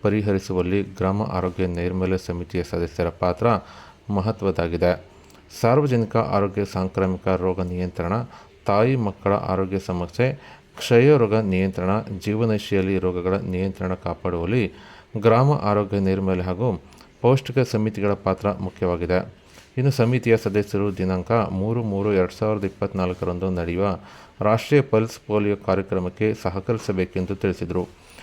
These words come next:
ಇನ್ನು ವಿಶ್ವಾಸ್ ಆಂದೋಲನದ ಪರಿಚಯ, ವಾರ್ಷಿಕ ಕ್ರಿಯಾ ಯೋಜನೆ, ಆರೋಗ್ಯ ಸಮಸ್ಯೆಗಳ ಪಟ್ಟಿ ಮಾಡಿ ಚರ್ಚಿಸಿ, ಜನಜಾಗೃತಿಯನ್ನು ಪ್ರತಿ ತಿಂಗಳು ಒಂದೊಂದು ಆರೋಗ್ಯ ಮತ್ತು ಶುಚಿತ್ವ, ಜೀವನ ಶೈಲಿ ಬದಲಾವಣೆ,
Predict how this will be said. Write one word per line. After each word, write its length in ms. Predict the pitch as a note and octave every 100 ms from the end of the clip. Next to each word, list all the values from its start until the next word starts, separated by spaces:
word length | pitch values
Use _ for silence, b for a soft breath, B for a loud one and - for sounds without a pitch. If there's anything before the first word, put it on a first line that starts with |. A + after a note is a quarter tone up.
| B -
ಇನ್ನು 200 | A#2+ C3+
ವಿಶ್ವಾಸ್ 460 | A#2 A2+ B2+ B2+ - G#2+
ಆಂದೋಲನದ 640 | G#2 G#2 G#2+ G2+ F#2+ F#2
ಪರಿಚಯ, 500 | F#2 F#2 F2+ F#2 F#2 G#2+ -
ವಾರ್ಷಿಕ 460 | F#2 G2+ G#2 - G#2+
ಕ್ರಿಯಾ 360 | F#2+ F#2 F#2+ - F#2
ಯೋಜನೆ, 420 | F#2 F2+ F2+ A#2 C#3 B B B B A#2
ಆರೋಗ್ಯ 420 | A2 C#3+ C3+ C3
ಸಮಸ್ಯೆಗಳ 560 | A#2+ G#2 G#2 G#2 G2 F#2+
ಪಟ್ಟಿ 420 | - F2+ - G#2+
ಮಾಡಿ 320 | F#2+ F#2+ A2+
ಚರ್ಚಿಸಿ, 600 | - G2 - F#2+ - A#2 E2 B B B -
ಜನಜಾಗೃತಿಯನ್ನು 1040 | G#2 A2+ C#3 A#2+ G#2+ G#2+ G2+ G2 G#2 G2+ -
ಪ್ರತಿ 240 | G2 B2
ತಿಂಗಳು 440 | - G2 F#2 G#2 A2+ -
ಒಂದೊಂದು 420 | G2+ A2+ A#2 A2
ಆರೋಗ್ಯ 400 | G2 F#2+ G2 G2
ಮತ್ತು 320 | F#2 F2+ C3+ A2+ - - - -
ಶುಚಿತ್ವ, 520 | A#2 - G2+ G2+ A#2 C#3 G#2+ -
ಜೀವನ 300 | A2 A2+ G#2+
ಶೈಲಿ 380 | G#2 - F#2 G2
ಬದಲಾವಣೆ, 640 | F2+ F2+ F#2 G2 F#2+ F#2